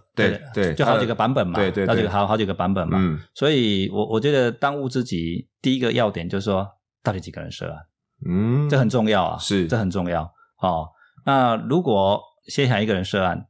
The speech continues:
Speaker 1: 嗯。
Speaker 2: 那当然就要还给大饼他们一个清白嘛。
Speaker 1: 嗯，嗯。
Speaker 2: 哦，这刑事部分，
Speaker 1: 对。
Speaker 2: 哦，刑事部分，哦。
Speaker 1: 所以谢依涵他接受测谎，准备接受测谎之后，我们准备进行一个所谓的测前误谈。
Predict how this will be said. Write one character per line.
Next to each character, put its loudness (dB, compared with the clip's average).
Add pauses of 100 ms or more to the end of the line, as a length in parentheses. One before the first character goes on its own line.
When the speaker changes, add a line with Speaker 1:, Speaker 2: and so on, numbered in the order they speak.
(140)
Speaker 1:
嗯。 -2 (160)
Speaker 2:
那 2
当 -2
然 -4
就 -4
要 0 (220)
还 0
给 -2
大 -2
饼 -8
他 -8
们 -8 (160)
一 -10
个 -4
清 0
白 -6
嘛。 -10
Speaker 1:
嗯， 2
嗯。 -8 (140)
Speaker 2:
哦， -4
这 2
刑 0
事 0
部 -4
分， -4
Speaker 1:
对。 2
Speaker 2:
哦， 0
刑 0
事 -2
部 -6
分， -10 (120)
哦。 -2 (180)
Speaker 1:
所 -2
以 0
谢 -2
依 2
涵 2
他 0
接 0
受 0
测 -2
谎， -6 (300)
准 0
备 2
接 -2
受 2
测 0
谎 -2
之 -6
后， 0
我 2
们 0
准 -2
备 2
进 0
行 -4
一 -2
个 -6
所 -2
谓 2
的 0 (220)
测 0
前 -2 (120)
误 0
谈。 -10